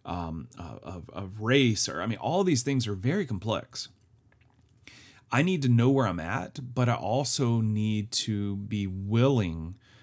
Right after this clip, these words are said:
to engage that over and over again, um, to, to ask those hard questions. And when presented with new data, with new experiences, I've gotta be willing to, um, let those new experiences and that new data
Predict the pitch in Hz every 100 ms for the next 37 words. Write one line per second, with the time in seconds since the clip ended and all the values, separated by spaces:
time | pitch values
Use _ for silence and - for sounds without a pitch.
0 | _ _ _ - 123 98 92 90 98 101
1 | - - 90 80 - 92 98 90 87 82
2 | 82 80 80 71 71 64 - 110 - _
3 | - - _ - - 85 78 78 - -
4 | 135 107 117 98 107 117 135 110 110 104
5 | - 107 95 - 107 98 104 104 95 113
6 | 98 104 104 95 92 87 92 95 98 101
7 | 104 98 - _ _ _ 95 98 95 107
8 | 123 131 127 117 98 95 98 85 - -
9 | - 101 120 147 139 - - - - -
10 | _ _ - 107 151 151 127 110 101 95
11 | 92 92 95 90 87 90 _ _ _ _
12 | - - 110 95 92 92 - 90 85 -
13 | 113 107 110 123 123 131 117 113 107 -
14 | 117 101 98 98 98 87 95 90 98 110
15 | 95 80